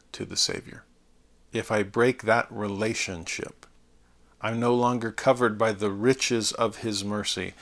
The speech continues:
then yes, it's no longer a joint account. It's a separate and single one. And mine, the debits far outweigh the credits. All those former debits have returned, and I am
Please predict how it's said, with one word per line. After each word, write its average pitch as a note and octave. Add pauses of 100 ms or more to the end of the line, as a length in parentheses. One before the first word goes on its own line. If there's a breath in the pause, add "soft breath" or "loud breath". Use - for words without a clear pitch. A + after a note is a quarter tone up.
(360 loud breath)
then A2
yes, B2+
it's B2+
no B2+
longer B2
a A#2+
joint B2+
account. B2+
It's C3
a A2
separate B2
and G#2
single C3+
one. F#2+
And G#2
mine, B2+ (640 loud breath)
the A2+
debits B2
far C#3
outweigh A#2+
the G#2
credits. - (1000)
All C3+
those C3+
former C3+
debits C3
have A#2
returned, G#2+ (560 loud breath)
and A#2
I C3+
am A#2+